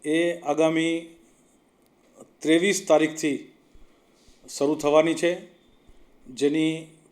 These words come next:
ખૂબ તડામાર તૈયારીઓ એ કથા સમિતિ અને સૌ આયોજકો કરી રહ્યા છે. રાપર તાલુકાની અંદર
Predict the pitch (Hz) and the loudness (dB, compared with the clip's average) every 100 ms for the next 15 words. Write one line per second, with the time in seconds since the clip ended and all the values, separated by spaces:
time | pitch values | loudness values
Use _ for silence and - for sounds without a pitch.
0 | _ - - 220 180 156 165 165 151 156 | _ -10 -2 -2 2 4 4 4 4 6
1 | 160 160 147 117 - - _ _ _ _ | 6 6 2 -2 -6 -20 _ _ _ _
2 | - _ _ - - _ _ _ _ _ | -20 _ _ -20 -20 _ _ _ _ _
3 | _ _ - 143 143 147 143 156 160 160 | _ _ -10 -6 -4 -2 -2 -2 -4 -2
4 | 175 180 175 147 147 143 151 151 147 147 | -2 -2 -4 -8 -8 -4 -2 2 2 2
5 | 151 151 - 147 151 156 156 156 165 175 | 0 -2 -2 0 4 6 4 2 -6 -8
6 | - _ _ _ _ _ _ _ _ 123 | -20 _ _ _ _ _ _ _ _ 0
7 | 135 156 151 151 156 160 160 156 165 165 | 0 0 2 2 4 2 2 0 2 4
8 | 170 170 | 4 2